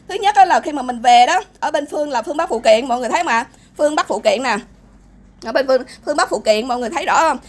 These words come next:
Phân phối sỉ phụ kiện điện thoại, đồ chơi hot trend. Và đây là một trong những cái mẫu gọi, gọi là hot trend nhất bây giờ nè, nên bên Phương mới có. Và cái thứ hai nữa là mình sẽ có luôn cái số điện thoại gọi là không chín sáu năm một năm một năm một năm để mà mình mua hàng.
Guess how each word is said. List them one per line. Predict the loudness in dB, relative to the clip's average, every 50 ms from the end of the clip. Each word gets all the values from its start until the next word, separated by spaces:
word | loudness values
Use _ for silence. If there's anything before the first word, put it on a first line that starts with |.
| -10 -6
Phân | -4 -2 2
phối | 2 0
sỉ | 0 0 -6 -6 -4
phụ | -4 -4
kiện | -4 -4 -6 -6
điện | -8 -6
thoại, | -4 -4 -4 -2
đồ | -4 -4
chơi | -4 -4 -4
hot | -4 -4 -4 -4 0
trend. | 2 2 2 0 -2 -6 -14 -6 0
Và | 0 2
đây | 4 4 4 4
là | 4 4
một | 4 4 2 0
trong | -2 -6
những | -6 -6
cái | -6 -4
mẫu | -2 -2 -2
gọi, | 0 0 -2 0
gọi | 0 -2 -2
là | -2 -2
hot | -2 -4 -6 -4
trend | -4 -2 -2
nhất | -4 -4 -6
bây | -6 -2
giờ | 0 2 2 2
nè, | 0 -2 -6 -8 -10
nên | -12 -8 -6 -6
bên | -4 -4 -4
Phương | -4 -4 -4 -4
mới | -2
có. | 0 2 2 2 2 0 -4 -8 -8 -4
Và | -4 -2
cái | -2 -2
thứ | -2 0
hai | 2 2 2 4
nữa | 2 2 2
là | 2 2
mình | 0 -2 -8
sẽ | -8 -8
có | -4 -2 -2
luôn | 0 -2 -2
cái | -4 -6
số | -6 -4
điện | -4 -4 -6
thoại | -6 -4 -4 -2 -2
gọi | -2 0 2
là | 4 4 2 2 -2 -10 -20 -20 -12 -6
không | -2 -2 -2 -2
chín | -2 -4 -4 -4
sáu | -4 -4 -2
năm | 0 -2 -2 -2 -4 -8 -8 -2
một | 0 0 0 0
năm | 0 -2 -2 0 -2
một | -2 -2 -2
năm | -4 -4 -2
một | -2 -2 -2
năm | 0 0 0 0 -2 -4 -8 -6
để | -6 -4
mà | -4 -2 -2
mình | -2 -2
mua | -2 -2 -4
hàng. | -2 -2 -2 -2 -2 -4